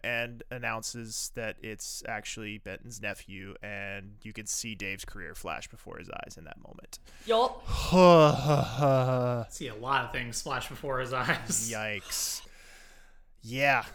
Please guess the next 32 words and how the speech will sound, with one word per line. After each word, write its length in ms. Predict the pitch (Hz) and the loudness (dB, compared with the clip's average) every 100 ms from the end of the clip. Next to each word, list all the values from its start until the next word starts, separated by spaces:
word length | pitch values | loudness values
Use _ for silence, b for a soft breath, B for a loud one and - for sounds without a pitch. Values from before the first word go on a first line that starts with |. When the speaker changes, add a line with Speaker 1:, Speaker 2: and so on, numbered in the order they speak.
| - | -10
Speaker 1:
this 240 | 131 143 - | -6 -4 -4
is, 280 | 127 113 123 | -4 -6 -4
uh, 380 | 113 107 104 - B B - - - - B - | -4 -2 -4 -6 B B 6 8 8 4 B 2
I 120 | 202 | 2
fr-, 140 | - - 190 | 2 -4 -2
like, 300 | 208 185 - - - - - | 6 6 6 -6 -20 -4 2
I 100 | 180 | 4
mean, 140 | 185 | 6
I 80 | 180 | 6
knew 300 | 190 226 208 | 6 4 4
coming 300 | - 175 143 | 2 2 2
into 220 | 139 131 | 0 -2
this 220 | 123 127 | -2 -2
episode 560 | 131 127 - 131 120 110 | -2 -2 -4 -4 -4 -8
from 340 | - 139 117 | -4 0 0
the 100 | 117 | 0
last 220 | 113 113 - | 0 0 0
couple 220 | - 107 | -4 -4
of 60 | |
weeks, 300 | 110 151 - | -2 -2 -2
like, 160 | 131 113 | -6 -6
kinda 200 | 131 120 | -6 -4
peeking 380 | - 135 127 123 | -2 -4 -4 -4
ahead, 320 | 107 120 131 | 0 0 2
knew 160 | 135 139 | -2 -2
what 120 | 113 | -4
was 100 | - | -4
coming, 200 | 151 139 | -4 -4
but, 120 | 120 | -2
like, 260 | 117 110 - b b b b b - | -2 -2 -6 b b b b b 0
I 140 | 139 135 | 2 2
just, 340 | 127 156 - | 0 -2 -2